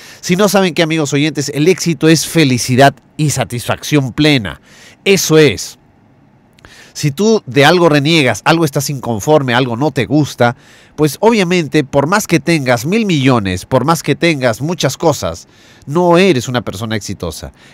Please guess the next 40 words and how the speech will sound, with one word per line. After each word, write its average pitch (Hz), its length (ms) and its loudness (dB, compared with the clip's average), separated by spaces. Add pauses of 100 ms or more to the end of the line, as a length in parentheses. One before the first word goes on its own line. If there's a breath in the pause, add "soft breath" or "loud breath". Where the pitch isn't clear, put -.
La 120 180 -2
satisfacción 135 720 -2
plena, 139 340 0
¿qué 139 140 -6
significa 135 580 0
esto? 143 300 2
Porque 107 240 -2
hay 147 80 2
personas 143 360 -2
que 131 140 -2
yo 151 160 4
me 180 80 -2
imagino 139 600 0 (400 loud breath)
que 139 100 2
quieren 185 320 2
tener 151 240 4
una 151 200 2
carrera 127 360 2
profesional 175 640 0 (380 loud breath)
y 165 80 0
esa 214 160 2
carrera 165 320 4
profesional, 147 560 0
¿qué 180 120 0
les 170 160 2
va 151 60 6
a 143 60 4
dar? 101 200 2
Satisfacción, 127 880 -2 (360 soft breath)
les 123 180 -2
va 135 60 0
a 135 40 0
dar 135 160 4
felicidad. 127 720 2 (560 soft breath)
Ya, 107 180 -6
pues 104 300 -10
entonces 143 340 -4
de 143 80 2
alguna 127 240 0
manera 123 400 2